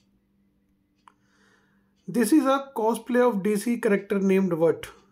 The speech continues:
दोस्तों, Diana। Which technology company pro-, uh, produce this product?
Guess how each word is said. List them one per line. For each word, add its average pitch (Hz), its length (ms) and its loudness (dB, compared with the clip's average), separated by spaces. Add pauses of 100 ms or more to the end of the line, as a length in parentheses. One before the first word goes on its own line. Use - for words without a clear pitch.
(800)
दोस्तों, 160 360 -14
Diana। 156 380 -4 (2500)
Which 247 300 -4
technology 233 500 0
company 240 420 0
pro-, 214 600 0
uh, 196 40 0
produce 202 600 0
this 196 240 0
product? 160 560 -4